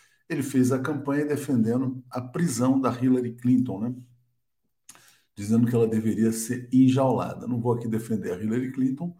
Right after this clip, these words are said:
mas foi esse método Steve Bannon que depois foi importado aqui pro Brasil também. Uma notícia muito importante que foi publicada hoje nas agências internacionais,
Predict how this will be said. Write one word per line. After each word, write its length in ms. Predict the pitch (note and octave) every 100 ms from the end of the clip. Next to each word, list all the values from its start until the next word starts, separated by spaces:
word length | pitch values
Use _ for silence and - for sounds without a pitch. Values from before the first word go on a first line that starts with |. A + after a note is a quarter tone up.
| _ _ _ _
mas 360 | C#3+ C#3 C#3 -
foi 220 | - C3+
esse 240 | C3+ -
método 560 | C3+ A#2 A#2+ A#2+ A#2+ A#2+
Steve 400 | - - B2 A2
Bannon 300 | G#2+ A2+ B2+
que 80 | B2+
depois 340 | F#3 F3+ D3
foi 160 | D3 D3
importado 540 | C#3+ C3+ - A2+ A2+
aqui 180 | A2 A#2
pro 140 | A2+
Brasil 440 | A2+ A#2 G#2+ A2+ A#2+
também. 400 | C#3+ B2 - - _ _ _ _ _ _ _ -
Uma 100 | G3+
notícia 400 | A3 A3+ F#3+ G3+
muito 240 | G#3 A3
importante 640 | A3 G#3+ - - E3 E3+ -
que 80 | -
foi 120 | C#3+
publicada 600 | C#3 B2+ B2+ C3 B2 A2+
hoje 240 | A#2+ A#2+
nas 220 | A2+ A2
agências 480 | A2 F#2+ A2+ A2 G2+
internacionais, 1040 | A2+ A2+ G#2+ G#2+ - G2 G#2+ B2+ A#2 -